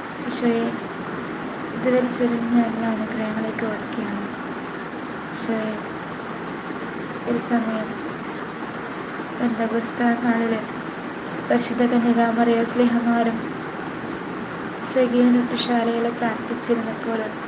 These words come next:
തീനാവുകളുടെ രൂപത്തില് പരിശുദ്ധാത്മാവ് ഇറങ്ങി വന്നു. ആ ഒരു പരിശുദ്ധാത്മ ശക്തി ഞങ്ങളിൽ ഓരോരുത്തരിലും നിറയാൻ വേണ്ടിയിട്ട് ഒരു സമയം ഞങ്ങൾ ആത്മാർത്ഥമായിട്ട് പ്രാർത്ഥിക്കുകയാണ്. വചനത്തിൽ ഇപ്രകാരം പറയുന്നുണ്ട്,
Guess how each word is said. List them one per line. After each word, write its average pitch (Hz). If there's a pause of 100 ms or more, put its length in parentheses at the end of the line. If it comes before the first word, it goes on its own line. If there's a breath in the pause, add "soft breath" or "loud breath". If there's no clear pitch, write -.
(760)
തീനാവുകളുടെ 233
രൂപത്തില് 226 (680)
പരിശുദ്ധാത്മാവ് 233 (440)
ഇറങ്ങി 226
വന്നു. 226 (880)
ആ 254
ഒരു 247
പരിശുദ്ധാത്മ 233
ശക്തി 226 (480)
ഞങ്ങളിൽ 233
ഓരോരുത്തരിലും 226
നിറയാൻ 220
വേണ്ടിയിട്ട് 214 (720)
ഒരു 233
സമയം 220
ഞങ്ങൾ 214
ആത്മാർത്ഥമായിട്ട് 208
പ്രാർത്ഥിക്കുകയാണ്. 208 (1600)
വചനത്തിൽ 214
ഇപ്രകാരം 214
പറയുന്നുണ്ട്, 208